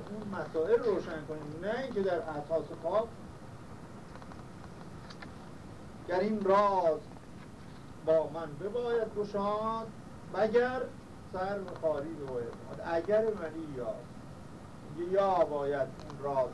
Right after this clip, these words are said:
رو با من گشاد، یا باید سر بنهید به خواری، یعنی به درتون در می‌رم.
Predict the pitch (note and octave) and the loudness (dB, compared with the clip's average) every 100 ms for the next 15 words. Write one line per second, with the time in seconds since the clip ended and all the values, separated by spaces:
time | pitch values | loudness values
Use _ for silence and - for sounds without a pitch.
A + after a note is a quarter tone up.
0 | A#2+ A#2 A#2+ A#2+ B2 B2 A#2 - D#3 D#3+ | -6 -6 -6 -6 -8 -8 -8 -4 0 2
1 | F#3+ A3 A#3 A#3 A#3 - - - - - | 4 4 4 2 0 -10 -14 -14 -12 -12
2 | - - - - D3+ G3 A3 A#3+ B3+ B3+ | -12 -12 -12 -4 4 8 8 8 4 2
3 | - - - - - - - - - - | -6 -12 -12 -12 -12 -12 -12 -12 -12 -12
4 | - - D#3+ G3 G3+ G#3 G#3 A3 G#3+ G#3+ | -14 0 2 2 0 0 2 4 2 0
5 | F#3+ F#3+ F3+ D#3 D#3 D#3 F#3+ G#3 F#3+ F3+ | 0 -2 -2 -2 4 4 4 -2 -4 -4
6 | E3+ D#3+ D3+ - D3 E3 B2+ A#2 - | 0 0 -2 -6 -2 -2 -2 -10 -12